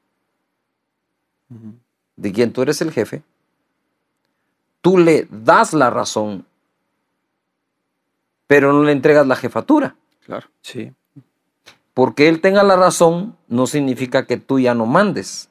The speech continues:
Speaker 3: Ujú.
Speaker 2: Son dos cosas muy diferentes. Dar la razón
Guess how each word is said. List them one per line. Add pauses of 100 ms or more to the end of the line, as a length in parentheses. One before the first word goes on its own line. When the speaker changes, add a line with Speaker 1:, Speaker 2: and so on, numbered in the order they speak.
Speaker 3:
Ujú. (840)
Speaker 2:
Son
dos
cosas
muy
diferentes. (600)
Dar
la
razón